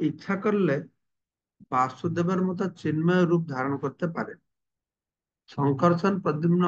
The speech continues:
অনিরুদ্ধের কখনো জন্ম হয় না, কিন্তু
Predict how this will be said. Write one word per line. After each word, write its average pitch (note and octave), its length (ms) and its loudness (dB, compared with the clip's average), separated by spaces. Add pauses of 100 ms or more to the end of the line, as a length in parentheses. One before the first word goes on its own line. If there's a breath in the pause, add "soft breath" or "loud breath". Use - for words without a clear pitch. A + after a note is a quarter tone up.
অনিরুদ্ধের D#3 640 -2 (1040)
কখনো E3+ 300 0 (100)
জন্ম C#3+ 400 0
হয় B2+ 280 -4
না, D3 120 -4 (840)
কিন্তু - 200 -2